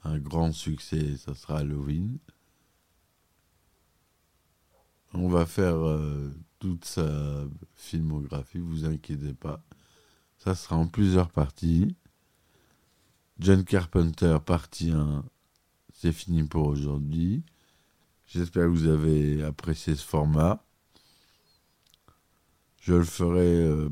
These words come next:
pour Roger Corman notamment et d'autres réalisateurs, euh, de films de science-fiction ou de films, euh, comme Robert Zemeckis. Je crois que je l'ai déjà fait, Robert Zemeckis.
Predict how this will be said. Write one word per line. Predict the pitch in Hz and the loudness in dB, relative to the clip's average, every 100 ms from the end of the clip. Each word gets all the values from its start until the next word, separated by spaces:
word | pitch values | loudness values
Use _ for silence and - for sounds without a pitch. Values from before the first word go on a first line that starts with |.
| 71 | -4
pour | 87 | -2
Roger | 80 82 85 87 | 2 2 2 0
Corman | - 82 80 78 80 | 2 2 4 2 2
notamment | 76 71 76 73 78 87 87 | 0 -2 -2 0 0 0 -2
et | 76 | -2
d'autres | 76 80 - | -2 -4 -4
réalisateurs, | 76 76 73 76 73 - 78 76 71 | -4 -2 -2 -4 -4 -4 -2 -2 -4
euh, | 73 69 67 - _ _ _ _ _ _ _ _ _ - | -4 -6 -10 -16 _ _ _ _ _ _ _ _ _ -6
de | 82 | -2
films | 80 - 80 | -2 0 0
de | 76 | -2
science-fiction | - 78 69 82 76 - 82 | -2 -4 -4 -8 -8 -4 -2
ou | 80 76 73 | -2 -2 -4
de | 80 73 | -6 -8
films, | - 76 76 73 71 | -8 -6 -4 -4 -4
euh, | 69 67 85 _ _ _ _ _ _ | -6 -10 -14 _ _ _ _ _ _
comme | - 76 | -4 0
Robert | 73 73 76 73 | 2 2 2 0
Zemeckis. | 69 78 85 80 - 80 73 - - _ _ _ _ | 0 0 0 -2 -4 -6 -8 -14 -20 _ _ _ _
Je | - | -12
crois | 76 101 | -2 0
que | 104 | 0
je | 87 | 0
l'ai | 82 | -2
déjà | 78 78 | -2 -4
fait, | - 76 | -2 -4
Robert | 73 76 73 71 | -2 -4 -4 -4
Zemeckis. | 71 71 67 76 - | -4 -6 -6 -12 -20